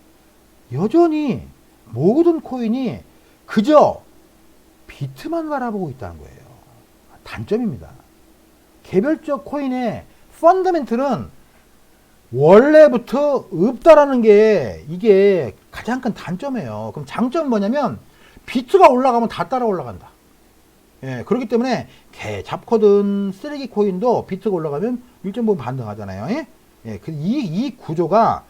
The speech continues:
결국은 바뀌어야 돼요. 코인의 개별적인 펀더멘털이 부여가 되지 않았기 때문에 일어난 현상들이에요. 예? 그래서 라코든 이,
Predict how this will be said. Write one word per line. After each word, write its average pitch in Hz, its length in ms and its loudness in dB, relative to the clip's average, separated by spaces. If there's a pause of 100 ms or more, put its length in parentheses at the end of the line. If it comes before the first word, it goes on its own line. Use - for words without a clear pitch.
(480)
결국은 160 460 -6
바뀌어야 185 480 -6
돼요. 71 440 -16 (600)
코인의 339 560 2
개별적인 269 680 -2 (320)
펀더멘털이 339 640 2
부여가 254 420 -2
되지 214 240 0
않았기 240 400 -6
때문에 285 180 -2
일어난 190 280 0
현상들이에요. 117 640 -10
예? 302 160 -8 (500)
그래서 285 240 -4
라코든 131 560 -4
이, 120 160 -12